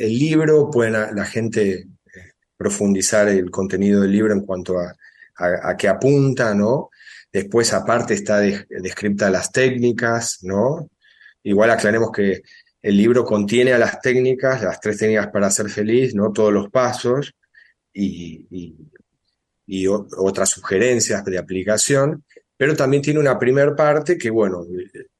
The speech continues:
invita al autoconocimiento y también tomar conocimiento, eh, de lo que es, eh, los movimientos de nuestra mente, de nuestra energía, ¿no? De cómo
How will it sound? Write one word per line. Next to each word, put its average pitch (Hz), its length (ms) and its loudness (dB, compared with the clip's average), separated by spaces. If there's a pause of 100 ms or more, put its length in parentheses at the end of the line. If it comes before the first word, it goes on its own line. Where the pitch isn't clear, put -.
(380)
invita 110 420 2
al 104 80 4
autoconocimiento 113 1200 0
y 101 140 2
también 101 260 -2
tomar 101 300 0
conocimiento, 104 960 -2 (200)
eh, 95 240 -6
de 87 360 -6
lo 90 160 -6
que 92 240 0
es, 98 180 0
eh, 90 160 -2
los 90 140 -4
movimientos 95 480 -2
de 90 60 -6
nuestra 92 300 -6
mente, 104 600 0 (320)
de 92 60 -6
nuestra 92 260 -6
energía, 95 720 0
¿no? 98 320 -4 (320)
De 87 80 -16
cómo 95 500 -4